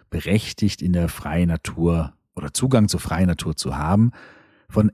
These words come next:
ersten März bis zwanzigsten August allerdings besteht überall Leinpflicht.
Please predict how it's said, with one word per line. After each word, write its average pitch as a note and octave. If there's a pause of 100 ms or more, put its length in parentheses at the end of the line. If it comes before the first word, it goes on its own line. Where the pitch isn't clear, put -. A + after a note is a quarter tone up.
(100)
ersten B2+
März C3
bis -
zwanzigsten G#2
August C3
allerdings A2+
besteht -
überall B2+
Leinpflicht. A#2